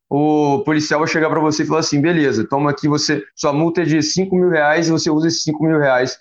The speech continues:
pra você comprar os equipamentos novos, sua roda, sua lanterna." É basicamente isso. Foi um acordo onde, supostamente, no valor de trezentos milhões de reais que a C S N teria que pagar, mas ela não vai pagar isso pra gente. Ela vai usar esse dinheiro pra comprar equipamentos que até hoje não foram comprados.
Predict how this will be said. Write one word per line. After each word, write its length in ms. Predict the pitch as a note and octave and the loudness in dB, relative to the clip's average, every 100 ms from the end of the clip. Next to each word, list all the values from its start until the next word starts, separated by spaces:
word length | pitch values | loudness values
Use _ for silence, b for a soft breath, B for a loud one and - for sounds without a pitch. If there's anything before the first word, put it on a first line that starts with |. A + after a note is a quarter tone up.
| _ | _
pra 100 | C#3 | -4
você 220 | C#3+ C#3+ | -2 -2
comprar 360 | D3+ D#3 C#3 C3 | -2 -2 0 0
os 80 | C3 | 0
equipamentos 440 | C3+ C#3 C3 C3+ | -2 -2 -2 -2
novos, 300 | C3 A#2 G2+ | -2 -2 0
sua 140 | B2 A2 | 0 0
roda, 360 | A2 B2 A#2+ B2 B - | 2 0 0 -4 B -6
sua 140 | B2 | -2
lanterna." 600 | C3+ C3+ A#2 G#2+ G2+ F#2+ _ | 0 0 0 0 0 -4 _
É 40 | B2 | -2
basicamente 560 | D#3 D#3 F3 F3+ G3 | -2 0 -2 0 0
isso. 220 | C#3+ - - _ _ | 0 -2 -12 _ _
Foi 100 | C#3 | -2
um 80 | D3 | 0
acordo 600 | D#3 D#3 D#3 G3+ A3 F3+ | 0 -2 0 2 0 0
onde, 480 | F3 D3+ D3 B2 G#2+ | 2 2 2 0 -2
supostamente, 760 | A2 - C#3+ D3+ D3+ C#3 C3+ C3 | -6 -6 -4 -2 0 0 0 0
no 320 | A#2 G2+ B2 | 0 0 0
valor 280 | B2 B2 B2+ | 0 0 -2
de 80 | A#2+ | 0
trezentos 480 | B2 A2 C#3 D3+ | -2 0 -2 0
milhões 280 | C#3 B2 B2 | 0 0 2
de 60 | A#2 | 2
reais 180 | A2+ A2 | 0 -2
que 80 | |
a 40 | A#2 | -4
C 100 | A#2 | -2
S 140 | A2+ | -2
N 80 | A#2 | -2
teria 180 | A#2 B2 | -2 -2
que 60 | |
pagar, 220 | B2 B2 C3+ | 0 0 0
mas 320 | E3+ C3+ - - | 0 -2 -10 -4
ela 120 | E3+ | 0
não 60 | F#3+ | 0
vai 100 | F#3+ | 0
pagar 220 | F3 E3+ | 0 -2
isso 100 | F3 | -2
pra 200 | E3+ D#3 | 0 0
gente. 320 | B2+ A2 - _ - | 0 -2 -4 _ -2
Ela 160 | B2 | 0
vai 180 | B2 C3+ | 2 0
usar 200 | C3 C3+ | 0 0
esse 160 | C#3+ C#3+ | -2 0
dinheiro 540 | D3+ D3+ C#3+ D#3 E3 - _ - | 0 2 2 0 -2 -6 _ -4
pra 160 | D3+ | -2
comprar 380 | D#3 E3+ D#3+ D#3 | 0 -2 0 -2
equipamentos 480 | D#3 E3+ D3+ D#3 E3+ | 0 -2 0 0 0
que 80 | F3 | -2
até 160 | E3+ | 0
hoje 180 | E3+ F3 | 0 0
não 80 | F3 | 0
foram 200 | F3 E3+ | -2 -2
comprados. 720 | F3+ F3 C#3 D3 C3+ G2 | -2 -2 0 0 0 -4